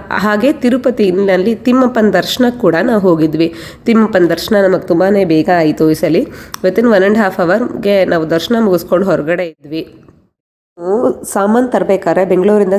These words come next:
ಸಿಂಗಪುರ್ಗೆ ಈ ಥರ ಪ್ಯಾಕ್ ಮಾಡ್ಕೊಂಡು ತರ್ತೀನಿ. ಸ್ಯಾರಿ ಕವರ್ ಒಳಗಡೆ ಈ ಥರ ಗ್ರೀನ್ ಬ್ಯಾಗ್‌ಗಳು ಇಟ್ಬಿಟ್ಟು ಅದರೊಳಗಡೆ ಸಾಮಾನನ್ನ ಇಟ್ಟಿರ್ತೀನಿ. So ಸೇಫಾಗಿರತ್ತೆ ಅದು ಅಂತ.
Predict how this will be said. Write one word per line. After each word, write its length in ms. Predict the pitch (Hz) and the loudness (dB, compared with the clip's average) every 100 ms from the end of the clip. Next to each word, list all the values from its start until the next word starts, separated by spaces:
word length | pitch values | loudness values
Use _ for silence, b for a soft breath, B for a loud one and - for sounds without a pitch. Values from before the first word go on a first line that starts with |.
| 202 | -2
ಸಿಂಗಪುರ್ಗೆ 540 | 185 180 180 156 233 | -2 0 0 0 2
ಈ 160 | 202 233 | 2 2
ಥರ 160 | 240 220 | 0 0
ಪ್ಯಾಕ್ 340 | 220 190 185 | 0 -2 0
ಮಾಡ್ಕೊಂಡು 380 | 180 165 175 180 | -2 0 0 0
ತರ್ತೀನಿ. 520 | 170 160 - 160 160 | 0 -4 0 2 2
ಸ್ಯಾರಿ 380 | 233 185 175 208 | 0 0 0 0
ಕವರ್ 300 | 214 190 180 | 0 0 2
ಒಳಗಡೆ 320 | 170 160 165 | 2 2 0
ಈ 40 | 208 | 0
ಥರ 140 | - | 0
ಗ್ರೀನ್ 380 | 175 175 196 214 | 0 2 2 2
ಬ್ಯಾಗ್‌ಗಳು 380 | 190 165 151 185 | 2 0 0 0
ಇಟ್ಬಿಟ್ಟು 320 | 165 - 160 | 0 -2 -2
ಅದರೊಳಗಡೆ 540 | 202 175 185 196 190 208 | 0 0 2 2 0 0
ಸಾಮಾನನ್ನ 420 | 202 165 170 170 | -2 0 2 2
ಇಟ್ಟಿರ್ತೀನಿ. 580 | 165 147 160 165 147 190 | 0 0 -2 0 0 0
So 200 | 233 185 | 0 0
ಸೇಫಾಗಿರತ್ತೆ 760 | 196 196 226 202 170 170 170 | 0 0 0 0 0 0 0
ಅದು 200 | 160 156 | 0 0
ಅಂತ. 120 | 147 | -4